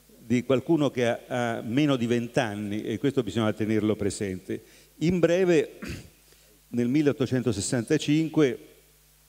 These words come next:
alla fine della guerra, lui crea una banda per conto proprio, di cui diventa il personaggio principale, il personaggio, eh, carismatico.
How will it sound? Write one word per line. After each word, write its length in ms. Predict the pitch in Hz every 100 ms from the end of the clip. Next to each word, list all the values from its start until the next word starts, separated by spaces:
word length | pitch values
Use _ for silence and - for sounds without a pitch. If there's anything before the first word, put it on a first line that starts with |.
| _
alla 260 | - 113 117
fine 180 | 139
della 200 | 117 123
guerra, 580 | 123 123 117 123 139 135 - - - _ _ _ - -
lui 440 | - 147 139 147
crea 720 | - 127 127 131 135 131 - -
una 360 | 131 117 113 - - -
banda 580 | - 117 117 117 110 117
per 200 | - 113
conto 340 | - 117 107
proprio, 400 | 101 107 92 101
di 120 | 107 107
cui 180 | 135
diventa 500 | 113 110 113 110 117 104 - - - _ _ -
il 160 | 110
personaggio 1000 | - 113 101 117 107 113 110 - 104 104
principale, 680 | 98 113 110 - - 143 110
il 100 | 104
personaggio, 800 | - 107 - 110 110 107 104 98
eh, 160 | 107 92
carismatico. 1000 | 107 104 92 104 90 85 104 92 104